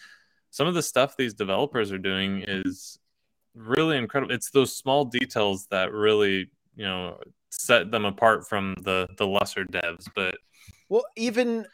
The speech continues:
Speaker 2: even, uh, the, the dev team, oh my gosh, the name just escaped me. Um, from, from Luigi's Mansion three. I mean, the
Speaker 1: Hmm.
Speaker 2: way Luigi interacted with that world,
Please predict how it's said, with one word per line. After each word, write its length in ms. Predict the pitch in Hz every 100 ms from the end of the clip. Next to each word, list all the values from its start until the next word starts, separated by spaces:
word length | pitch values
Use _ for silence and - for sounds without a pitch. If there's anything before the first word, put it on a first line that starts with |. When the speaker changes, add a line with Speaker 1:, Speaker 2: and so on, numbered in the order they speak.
| -
Speaker 2:
even, 520 | 220 214 226 214 208 -
uh, 400 | 190 175 151 131 - _ _ _ _ _ - - -
the, 180 | 151 185
the 100 | 160
dev 300 | 160 190 214
team, 500 | - 214 208 202 170 - _ _ _ _ _ _ _ _ _ -
oh 140 | 143 120
my 140 | 113
gosh, 280 | 117 113 -
the 140 | 131
name 280 | 123 139 143
just 180 | 120 -
escaped 360 | 113 - 143 123
me. 160 | 113 -
Um, 320 | 135 120 110
from, 280 | - 180 123
from 240 | - 185
Luigi's 440 | 202 233 226 240 208
Mansion 300 | 254 220 196
three. 260 | 254 202
I 60 | 143
mean, 200 | 190 180
the 140 | 208
Speaker 1:
Hmm. 80 | 185
Speaker 2:
way 280 | 190 233 262
Luigi 720 | 233 220 185 269 311 165 120 -
interacted 640 | 202 233 202 214 226 190
with 260 | 156 185 -
that 240 | 185 131
world, 680 | 135 151 240 135 69 71 -